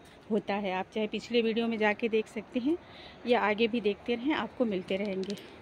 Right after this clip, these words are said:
मैं जो करती हूँ मैं वही आपको बताती हूँ, कुछ भी उसमें,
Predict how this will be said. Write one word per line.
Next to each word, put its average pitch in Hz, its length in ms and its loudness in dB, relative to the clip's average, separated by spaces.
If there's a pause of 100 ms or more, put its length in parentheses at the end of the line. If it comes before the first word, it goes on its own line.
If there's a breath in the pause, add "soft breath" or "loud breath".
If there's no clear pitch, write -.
(480 loud breath)
मैं 233 140 6
जो 277 200 10
करती 247 360 8
हूँ 277 120 8
मैं 254 100 6
वही 226 220 6
आपको 202 300 0
बताती 185 400 -4
हूँ, 202 180 -6
कुछ 240 180 0
भी 247 140 4
उसमें, 240 360 4